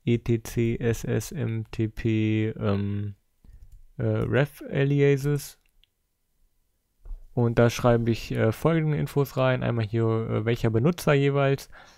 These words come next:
äh, welche E-Mail-Adresse auf welchem Server benutzen darf. Und Root darf bei mir die E-Mail-Adresse hier benutzen, auf dem Server, mit dem Port, äh, Pi genauso und Fem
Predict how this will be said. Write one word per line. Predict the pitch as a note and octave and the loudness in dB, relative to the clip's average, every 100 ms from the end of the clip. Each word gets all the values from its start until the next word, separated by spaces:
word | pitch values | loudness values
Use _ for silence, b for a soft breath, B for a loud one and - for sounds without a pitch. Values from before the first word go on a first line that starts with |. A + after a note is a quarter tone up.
| B _ | B _
äh, | A#2+ A#2 A2+ | 2 2 4
welche | A#2 - | 2 0
E-Mail-Adresse | - C3 B2+ A#2 A2+ A2+ - | -2 0 2 2 2 0 0
auf | G#2+ | 0
welchem | A#2 A2+ | 0 -2
Server | G#2+ A2+ G#2+ G#2 | 0 4 6 4
benutzen | G2+ G2 - G2 | 0 -2 -2 0
darf. | G2+ G#2 - _ b b b _ | 0 -2 -10 _ b b b _
Und | A2+ A2 | -4 -4
Root | A2 C3+ E3 | 0 2 4
darf | A2 - | 2 2
bei | A2 | -2
mir | A2 G#2+ | 0 -2
die | G#2+ D#3+ E3 | -2 -2 0
E-Mail-Adresse | D3+ D3 C3+ B2 A#2+ | 0 0 0 -2 -2
hier | B2 A2+ | -2 -2
benutzen, | A#2 A2+ - A2+ | -2 -4 -4 -4
auf | A2+ A2 | -4 -4
dem | - G#2 G#2+ | -2 -4 -2
Server, | C#3 D3 C#3 C3+ C3+ - | 0 0 2 0 0 -4
mit | A#2+ A2+ | -6 -4
dem | G#2+ G#2 | -4 -2
Port, | - A#2 A#2 - b b b b | 2 4 4 0 b b b b
äh, | B2 G#2+ | 2 2
Pi | - - A#2 A2 | 2 4 4 4
genauso | G#2+ G#2+ A2 G#2+ G#2+ | 4 4 4 4 2
und | A2 A2 G#2+ | 2 -4 -6
Fem | - G2 G2+ | -2 -2 0